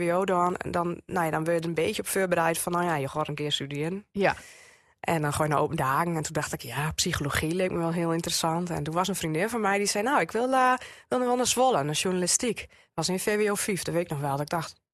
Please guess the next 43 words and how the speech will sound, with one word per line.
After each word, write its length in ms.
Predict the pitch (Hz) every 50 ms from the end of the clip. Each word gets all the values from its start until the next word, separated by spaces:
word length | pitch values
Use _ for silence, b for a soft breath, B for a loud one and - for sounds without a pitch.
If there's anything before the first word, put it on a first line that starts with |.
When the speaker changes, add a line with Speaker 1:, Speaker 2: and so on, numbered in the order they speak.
| _ _
Speaker 1:
"Nou, 180 | - 381 381 139 - - _ _ _ _ _ _ _ _ _
nou, 180 | - - - -
kan 120 | - 143
ik 60 | 143
ook 60 | 175 180
wel 80 | 170 156
eens 80 | -
kijken." 260 | - - 156 - -
Speaker 2:
Ook 80 | 214 180
wel 80 | 180 175
een 100 | 165 185
kiek. 320 | - 208 180 - - - _ _ _ _
Speaker 1:
Nou, 140 | - 269 175
dan 100 | 147 151
begonnen 300 | 160 - 196 190 202 190
we 80 | 180
door. 400 | 175 180 185 196 202 202 196 185
Die 100 | 180 180
open 220 | 180 180 180 180 180
dag 160 | 175 190 196
mogen 220 | 202 180 185 190
we 60 | 180 165
een 60 | 175
nice 260 | 170 170 175 202 190
bericht 240 | - 165 170 180 -
schrijven. 400 | - 175 170 165 170 175 175 165
En, 200 | 151 147 143 143
eh, 180 | 143 143 139 - 151 160 _ _ _
ik, 160 | 185 - - -
ik 120 | 175 165
weet 160 | 156 156 151 -
niet 100 | 175 170
waarom, 320 | 175 180 190 196 202 170
maar 140 | 151 131 -
Arends 320 | - 160 165 175 185 180
daar 260 | - 180 185 190 190
is 120 | 190 196 196
een 80 | 208
kwartje 320 | 190 - 208 220 - 220 185
van 380 | 180 180 165 170 175 175 165
of 80 | 170 196
zo. 100 | 226 240
Speaker 2:
Ja. 240 | 247 240 226 190